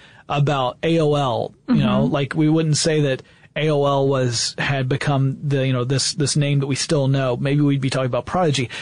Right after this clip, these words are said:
Speaker 1: Maybe all of us would be talking about how many C Ds we have that we accumulated over the years as Prodigy
Speaker 2: Of Prodigy.
Speaker 1: emailed C D after C D after C D
Speaker 2: <laughs>
Speaker 1: of, of the basic kit so that you can install it.
Speaker 2: Yeah,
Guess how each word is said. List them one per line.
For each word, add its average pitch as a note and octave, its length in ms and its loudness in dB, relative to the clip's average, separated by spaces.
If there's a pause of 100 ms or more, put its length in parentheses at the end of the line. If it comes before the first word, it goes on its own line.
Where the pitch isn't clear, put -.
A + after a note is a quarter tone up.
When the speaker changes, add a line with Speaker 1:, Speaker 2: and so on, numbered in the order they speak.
(140)
Speaker 1:
Maybe E3+ 380 2
all E3 240 0
of D#3 80 2
us D3+ 180 0
would D3 100 -2
be C#3 100 -2
talking D3 340 0
about C#3 260 -4
how D#3+ 200 0
many D3+ 400 2 (220)
C F3 300 0
Ds E3+ 380 2
we C#3+ 160 2
have B2+ 460 -2 (340)
that D3+ 60 2
we D#3 120 2
accumulated D#3 540 2
over D3+ 140 2
the D3 80 2
years D#3+ 440 2
as D3+ 180 0
Prodigy D#3 440 0
Speaker 2:
Of - 60 -2
Prodigy. D#3+ 420 0
Speaker 1:
emailed D#3+ 40 0
C F#3 260 2
D E3 200 2
after D3 220 -2
C E3+ 220 0
D D3+ 180 4
after C#3+ 220 -2
C - 200 -2
D D#3 260 2
Speaker 2:
<laughs> - 80 0
Speaker 1:
of, B2+ 140 -6 (380)
of C#3+ 140 0
the C#3+ 40 2
basic D#3 460 0
kit D#3 260 0
so - 120 -2
that C3+ 160 0
you C#3 40 0
can C3+ 120 0
install C3 420 0
it. A#2 160 -4
Speaker 2:
Yeah, G#3 540 0